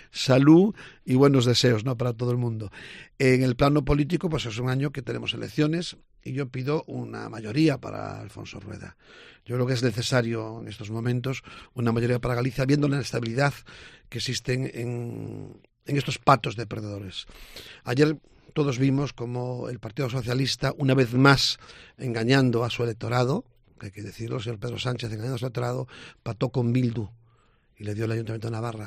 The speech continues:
algo que era impensable. Tenemos un Partido Socialista de Pedro Sánchez, yo me prefiero decir el partido de Pedro Sánchez, desnortado, desnortado. Luego tenemos otros partidos como, eh,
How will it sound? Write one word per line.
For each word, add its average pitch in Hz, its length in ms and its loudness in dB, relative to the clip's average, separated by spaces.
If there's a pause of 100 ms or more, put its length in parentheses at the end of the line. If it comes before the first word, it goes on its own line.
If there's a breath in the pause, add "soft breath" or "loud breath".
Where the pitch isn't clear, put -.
algo 123 180 -4
que 123 100 -6
era 127 80 -2
impensable. 113 500 -6
Tenemos 120 240 -8
un 131 100 -4
Partido 127 400 -4 (240 loud breath)
Socialista 127 480 0
de 120 80 -2
Pedro 135 240 -2
Sánchez, 190 200 -2
yo 233 40 0
me 269 140 0
prefiero 175 260 4
decir 175 220 6
el 175 80 0
partido 160 340 -4
de 135 80 -2
Pedro 127 220 -10
Sánchez, 120 380 -8 (260 loud breath)
desnortado, 110 800 -8 (640 loud breath)
desnortado. 98 720 -14 (520 loud breath)
Luego 131 240 4
tenemos 147 440 4
otros 127 320 -8
partidos 156 440 -2
como, 127 280 -4 (200 loud breath)
eh, 143 300 -8